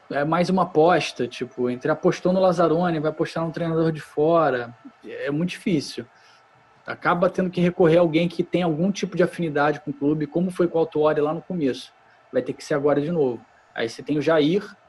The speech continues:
e você tem o Barroca. Os dois estão empregados agora. O Jair no Sport e o Barroca no Vitória na Série B. Eles vão topar largar o trabalho deles pra pegar o Botafogo agora?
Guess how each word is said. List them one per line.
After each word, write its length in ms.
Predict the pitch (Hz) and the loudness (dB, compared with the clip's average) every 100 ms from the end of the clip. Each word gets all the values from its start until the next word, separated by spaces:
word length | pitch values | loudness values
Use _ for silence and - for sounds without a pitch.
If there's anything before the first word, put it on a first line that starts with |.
| _ _ _ _ - | _ _ _ _ -4
e 100 | 151 | -4
você 160 | 147 151 | -2 -4
tem 160 | 160 | -4
o 40 | 160 | 0
Barroca. 420 | 185 180 139 - | 2 2 -2 -4
Os 100 | 120 | 0
dois 200 | 135 147 | 2 2
estão 140 | 165 | -2
empregados 480 | 165 170 170 160 156 | -2 0 0 0 -2
agora. 520 | 196 180 127 117 110 - | -2 0 2 0 -4 -8
O 280 | 120 117 | -10 -8
Jair 240 | 117 120 117 | -6 -6 -6
no 60 | |
Sport 460 | 131 - 147 165 - | -8 -2 0 0 -4
e 20 | |
o 40 | 170 | -6
Barroca 280 | 156 151 165 | -4 -6 -10
no 80 | |
Vitória 380 | 156 165 151 156 | -12 -6 -2 -2
na 100 | 156 | -2
Série 200 | 151 165 | -6 -6
B. 220 | 175 139 - - _ _ _ _ _ _ _ | -2 -2 -4 -18 _ _ _ _ _ _ _
Eles 180 | 123 123 | -12 -6
vão 120 | 135 | -6
topar 520 | 143 143 - 151 165 - | -2 -2 2 2 2 0
largar 360 | 135 120 127 | -2 -2 -2
o 60 | 127 | -4
trabalho 340 | 127 123 120 | -4 -6 -4
deles 280 | 117 123 123 | -4 -6 -6
pra 140 | - 117 | -12 -8
pegar 240 | 117 117 | -6 -6
o 40 | |
Botafogo 440 | 117 113 113 - 113 | -6 -6 -8 -6 -2
agora? 380 | 120 139 117 | 0 0 0